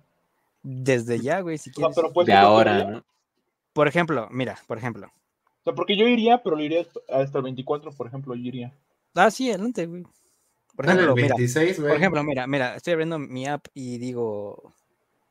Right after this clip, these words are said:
Speaker 1: ah, quiero ver Venom.
Speaker 2: ¿Cinépolis, dices?
Speaker 1: Espérame, quiero ver Venom mañana a las tres veinticinco, güey.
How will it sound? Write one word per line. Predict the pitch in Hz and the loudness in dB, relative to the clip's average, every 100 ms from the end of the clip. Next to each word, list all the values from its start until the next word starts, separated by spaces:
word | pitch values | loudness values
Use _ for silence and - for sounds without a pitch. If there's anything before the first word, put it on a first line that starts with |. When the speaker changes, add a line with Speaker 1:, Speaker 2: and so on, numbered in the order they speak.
| _ _ - | _ _ -12
Speaker 1:
ah, | 117 113 110 107 101 101 101 - _ _ _ _ _ | -10 -8 -10 -12 -14 -16 -18 -20 _ _ _ _ _
quiero | 185 180 | 2 6
ver | 180 | 8
Venom. | 175 170 202 | 6 4 0
Speaker 2:
¿Cinépolis, | 269 240 | 0 -6
dices? | 349 359 _ | -8 -10 _
Speaker 1:
Espérame, | - 151 123 | -2 0 0
quiero | 214 202 | 0 2
ver | 190 | 2
Venom | 185 175 135 _ _ - | 0 -2 -6 _ _ -8
mañana | 135 143 165 175 135 120 _ _ _ _ _ | -4 -2 -2 -4 -6 -10 _ _ _ _ _
a | 135 127 | -6 -2
las | 127 123 - - | -2 -4 -6 -6
tres | 170 170 | -2 -2
veinticinco, | 165 151 131 170 180 202 | -2 -4 -6 -4 -2 -4
güey. | 196 208 | -2 -4